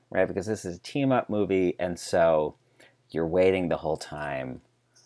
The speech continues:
for people to show up, and you wanna see what happens, and you wanna see who's there. And then we'll move on to talk more about the story, the filmmaking, and everything that comes after those entrances. But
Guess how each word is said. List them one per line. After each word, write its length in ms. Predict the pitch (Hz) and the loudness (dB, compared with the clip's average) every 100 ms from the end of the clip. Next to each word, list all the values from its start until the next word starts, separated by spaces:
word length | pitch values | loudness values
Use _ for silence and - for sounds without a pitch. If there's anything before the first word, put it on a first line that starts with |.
| _ _ _ | _ _ _
for 100 | - | -8
people 300 | 87 85 78 | -4 -4 -2
to 60 | 71 | -4
show 180 | - 64 | 0 0
up, 300 | 50 50 - - _ _ _ | 0 -2 -8 -20 _ _ _
and 160 | 82 78 | -6 -4
you 100 | 80 | -2
wanna 240 | 78 78 | -2 -4
see 160 | - 76 | -4 -4
what 160 | 64 - | -2 -4
happens, 480 | 55 - - - - | -10 -12 -20 -16 -12
and 140 | 78 | -8
you 80 | 80 | -4
wanna 260 | 80 80 82 | -2 -2 -4
see 220 | - 60 | -6 -8
who's 220 | 76 65 | -8 -8
there. 340 | 60 50 58 - _ _ _ _ - | -6 -6 -8 -14 _ _ _ _ -2
And 340 | 82 80 80 | 0 0 0
then 160 | 113 120 | 2 4
we'll 100 | 117 | 6
move 160 | 107 | 6
on 140 | 92 87 | 4 2
to 80 | 82 | 2
talk 280 | 80 73 87 | 2 2 2
more 160 | 78 | 0
about 300 | 76 71 67 | 2 0 0
the 60 | - | -4
story, 560 | - 101 92 90 85 | 0 4 6 4 4
the 100 | 82 | 0
filmmaking, 580 | - 80 76 76 73 67 | -2 -2 0 -4 -4 -6
and 80 | 73 | -4
everything 260 | 69 82 73 | -4 -4 -6
that 100 | - | -8
comes 220 | 76 73 - | -8 -2 4
after 320 | 85 - 85 | 4 4 0
those 220 | 65 64 | 0 -2
entrances. 760 | - 69 - 67 - 62 58 - _ _ _ _ - | -6 -8 -8 -10 -6 -8 -8 -14 _ _ _ _ -18
But 440 | 98 80 73 - | 0 4 4 2